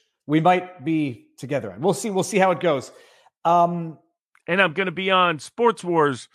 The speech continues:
Speaker 2: tonight in a, uh, at, uh, uh, what time? Nine P M Eastern. So in about forty minutes or so, discussing, uh, uh, the Against the Spread show, predicting all the, uh, sports for the football, for the football weekend.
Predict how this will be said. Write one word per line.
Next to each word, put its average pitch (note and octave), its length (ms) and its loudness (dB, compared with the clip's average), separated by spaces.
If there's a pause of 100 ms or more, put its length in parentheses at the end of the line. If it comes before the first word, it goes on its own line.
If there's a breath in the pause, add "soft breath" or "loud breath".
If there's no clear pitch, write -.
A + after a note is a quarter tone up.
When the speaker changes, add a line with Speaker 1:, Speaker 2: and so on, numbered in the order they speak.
(300)
Speaker 2:
tonight D#3 480 0
in C#3+ 140 -6
a, C3+ 260 -4
uh, C3 340 0 (100)
at, A#2+ 340 -6
uh, A2+ 320 0 (760)
uh, A#2 320 0 (220)
what C#3 260 -16
time? A#2 460 -6
Nine F#3 240 2
P F3+ 180 -4
M E3 140 0
Eastern. C#3+ 400 -4
So A#2+ 320 -4
in A#2 60 -2
about B2+ 280 0
forty C#3 220 -2
minutes C3+ 260 -6
or B2 80 -10
so, B2+ 360 0
discussing, B2 800 -4
uh, A2+ 280 -2 (280)
uh, C#3+ 120 -2
the D3 120 2
Against F3 300 0
the G#3 80 -2
Spread G#3+ 300 -2
show, G#2+ 260 -6
predicting C3+ 440 -8
all C3+ 180 0
the, B2 220 -2
uh, A#2+ 80 -2
sports C3 400 -8
for B2 220 -8
the A2+ 180 -4
football, B2 480 -2
for A#2 140 -12
the G2+ 60 -14
football A2+ 360 -6
weekend. A2+ 380 -10